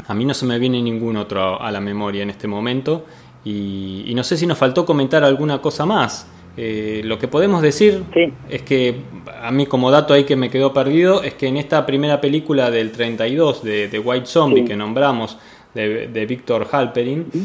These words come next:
Speaker 1: eh, el actor principal, o aparecía como destacado, por lo menos en los títulos, era Bela Lugosi.
Speaker 2: Claro, gran papel de Bela Lugosi, sí. Gran papel, gran mirada. Sí, impresionante su,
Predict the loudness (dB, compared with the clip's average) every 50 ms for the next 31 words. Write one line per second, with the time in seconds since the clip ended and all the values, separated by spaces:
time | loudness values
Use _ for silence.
0 | -6 -12 _ _ _ -10 -8 -8 -6 -4 -6 -6 -6 -8 -10 -12 -12 -8 -4 0
1 | 0 0 0 2 0 0 2 2 0 0 0 -2 2 4 4 4 4 2 0 -4
2 | -6 -8 -6 -2 0 0 2 2 0 0 4 4 4 4 4 0 -2 -2 -4 -2
3 | -2 0 2 2 2 2 2 0 -2 0 0 -2 -4 -4 -6 -6 -6 -6 -6 -8
4 | -6 -8 -8 -4 -2 0 0 0 0 -2 -4 -10 -10 -6 -4 -2 -2 0 0 0
5 | 0 2 2 2 2 4 4 6 8 8 8 10 8 8 8 6 6 6 4 4
6 | 4 4 2 4 4 4 4 4 4 4 6 6 6 6 6 6 6 6 6 4
7 | -4 -8 -2 -2 -2 -2 -2 -4 -10 _ _ 2 2 2 4 4 2 4 6 4
8 | 4 4 4 6 4 4 4 2 0 2 6 6 8 8 8 8 8 6 4 0
9 | -4 -20 -20 _ _ _ _ _ 2 4 4 6 4 2 0 0 2 0 2 2
10 | 2 4 4 4 4 4 2 2 2 2 4 4 4